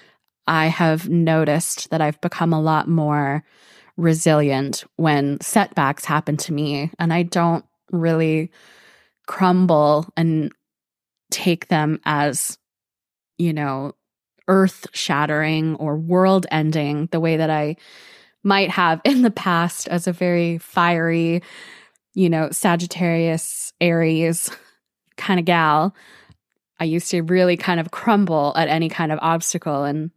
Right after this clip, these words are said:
now I find myself thinking, like, "Okay, things suck <laughs> right now, and my energy is in the pits of hell. Uh, I don't wanna get out of bed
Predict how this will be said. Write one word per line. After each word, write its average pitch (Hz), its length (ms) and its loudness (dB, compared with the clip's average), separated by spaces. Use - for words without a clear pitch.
now 185 280 4
I 185 80 6
find 170 280 0
myself 160 600 -2
thinking, 165 800 0
like, 147 440 -10
"Okay, 180 500 0
things 202 560 0
suck - 480 -4
<laughs> - 20 -2
right 214 240 4
now, 190 440 2
and 175 540 0
my 180 300 0
energy 180 640 0
is 170 260 -2
in 170 160 0
the 165 300 0
pits 214 320 -2
of 185 80 -2
hell. 175 520 0
Uh, 170 360 0
I 185 140 0
don't 190 180 0
wanna 190 180 2
get 180 200 0
out 165 120 -2
of 165 80 -8
bed 175 440 -2